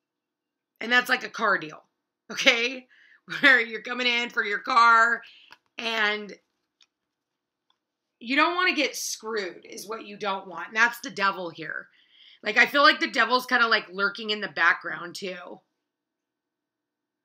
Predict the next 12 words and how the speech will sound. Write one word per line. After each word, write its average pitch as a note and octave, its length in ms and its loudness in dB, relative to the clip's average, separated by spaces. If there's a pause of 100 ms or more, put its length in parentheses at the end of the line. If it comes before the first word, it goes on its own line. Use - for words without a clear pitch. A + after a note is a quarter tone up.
(1120)
It B3+ 160 2
sees C#4 360 6
what C#4+ 160 -4
this B3 180 -2
Queen A#3+ 280 -4
of - 140 -4
Cups G3+ 340 2
is F3+ 220 -8
doing. G3+ 580 -6 (1500)
Yeah, A#3+ 220 6
the B3+ 100 0
Queen F#4 260 -2